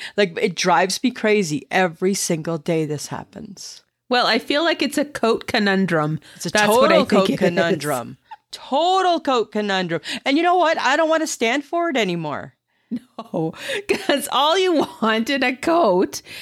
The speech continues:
Speaker 2: is to not feel worse putting on the coat.
Speaker 1: Right, right. 'Cause, you know, nobody likes a coat. We already hate coats.
Speaker 2: We already hate coats. We hate
Speaker 1: Right?
Speaker 2: mitts. We hate toques. We don't love a scarf.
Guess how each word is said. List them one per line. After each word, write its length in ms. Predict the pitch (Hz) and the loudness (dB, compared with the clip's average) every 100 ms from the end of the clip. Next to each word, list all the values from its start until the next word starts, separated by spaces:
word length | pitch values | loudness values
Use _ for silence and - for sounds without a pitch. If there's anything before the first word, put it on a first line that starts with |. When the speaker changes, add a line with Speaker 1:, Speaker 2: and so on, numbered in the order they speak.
| - | -8
Speaker 2:
is 200 | - 269 - | -4 -2 0
to 120 | 269 | 0
not 300 | 262 269 - | 2 0 -2
feel 720 | - 269 240 202 190 208 226 _ _ _ | -4 -2 2 2 2 2 -2 _ _ _
worse 800 | 190 180 226 330 220 - - - _ - | -2 2 2 4 2 0 -4 -10 _ -4
putting 320 | - 247 233 | -2 -2 -2
on 260 | 202 220 220 | 0 0 0
the 140 | 202 | 0
coat. 460 | - 156 165 - - _ _ - | -2 -2 -4 -10 -16 _ _ -4
Speaker 1:
Right, 560 | 208 185 - - - - - | -2 -2 -6 -16 -16 -12 -4
right. 280 | 180 214 - | -2 -2 -2
'Cause, 180 | 214 196 | -2 -2
you 100 | 226 | -4
know, 120 | 233 | -2
nobody 320 | 233 262 277 | 0 0 2
likes 240 | 196 208 190 | 2 2 -2
a 60 | |
coat. 260 | - 147 - | -4 -6 0
We 80 | 180 | 2
already 400 | 233 254 277 254 | 4 2 2 2
hate 240 | 262 254 | 2 0
coats. 560 | 220 170 - - - - | -4 -4 -4 -8 -6 -2
Speaker 2:
We 100 | 214 | 0
already 260 | 208 214 | 2 2
hate 200 | 226 202 | 2 0
coats. 380 | 202 175 170 - | 0 0 0 0
We 100 | 220 | 0
hate 180 | 214 208 | 2 2
Speaker 1:
Right? 120 | 170 | 2
Speaker 2:
mitts. 260 | 190 170 - | 2 0 0
We 100 | 202 | 2
hate 240 | 214 196 | 2 0
toques. 340 | - 180 160 - | 0 0 0 -2
We 120 | 202 | -2
don't 280 | 180 214 147 | 0 -2 2
love 180 | 214 196 | 0 0
a 60 | |
scarf. 480 | 190 - 180 165 | -2 0 2 0